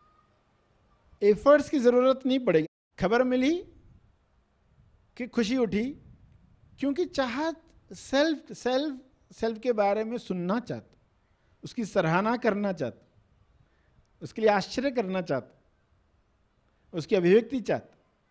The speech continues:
उसकी सेवा कैसे हो। तो जहाँ भी मौका है, वो पहुँच जाता।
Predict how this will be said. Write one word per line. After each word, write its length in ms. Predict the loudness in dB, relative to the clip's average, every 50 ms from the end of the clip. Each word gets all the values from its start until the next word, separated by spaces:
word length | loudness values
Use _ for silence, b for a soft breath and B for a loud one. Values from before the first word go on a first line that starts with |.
| _ _ _ _ _ _ _ _ _ _ _ _ -8
उसकी 260 | -8 -8 -6 -8 -6
सेवा 300 | -2 0 2 4 2 2
कैसे 300 | 2 0 -4 -2 -2 -4
हो। 160 | -4 -4 -8 -18 _ _ _ _ _ _ _ _ _ _ _ _ _ _ _ _ _ _ _ _ _ _ _ _ _ _ _ _ _ _ _ _ _ _ _ _ _ _ _ _ _ _
तो 80 | -10 -2
जहाँ 300 | -2 0 0 0 0 -2
भी 60 | -4 -4
मौका 300 | 0 0 0 0 0 -2
है, 140 | -2 -2 -2
वो 60 | -4
पहुँच 280 | -2 -2 -2 0 0 -2
जाता। 340 | -2 -4 -6 -6 -12 -18